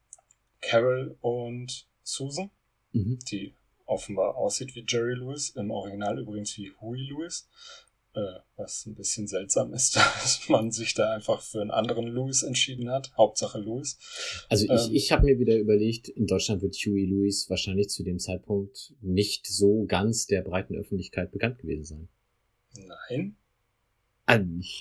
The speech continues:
Speaker 2: keine Ahnung, ich, ich wüsste nicht, warum man sonst den Namen ändern sollte.
Speaker 1: Okay.
Speaker 2: Also wenn, wenn du mir sagst, Huey Lewis, antworte ich sofort mit "And the News". Aber
Speaker 1: Ja.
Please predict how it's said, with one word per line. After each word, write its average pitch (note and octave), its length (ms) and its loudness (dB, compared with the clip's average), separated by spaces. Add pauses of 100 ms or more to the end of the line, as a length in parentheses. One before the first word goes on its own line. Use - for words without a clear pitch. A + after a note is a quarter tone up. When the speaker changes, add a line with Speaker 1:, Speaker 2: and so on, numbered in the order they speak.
(240)
Speaker 2:
keine E2 200 -2
Ahnung, C3 200 4
ich, D#2+ 180 -2
ich - 220 -2
wüsste B2+ 240 6
nicht, A#2 160 4
warum G#2+ 160 2
man G#2 100 4
sonst G#2 220 2
den G2+ 120 2
Namen F#2+ 220 0
ändern A2+ 300 -2
sollte. D#2+ 400 -2 (720)
Speaker 1:
Okay. - 480 -4 (380)
Speaker 2:
Also G#2 200 4
wenn, A2 220 4
wenn G#2+ 120 4
du A2 60 2
mir B2+ 160 8
sagst, C3 320 2
Huey A2 260 6
Lewis, C#3 340 4
antworte A#2 360 0
ich A2 120 0
sofort A#2+ 340 2
mit B2+ 200 0 (120)
"And A#2 220 6
the A2+ 60 0
News". A#2 480 4 (440)
Aber G2+ 340 8
Speaker 1:
Ja. - 60 -6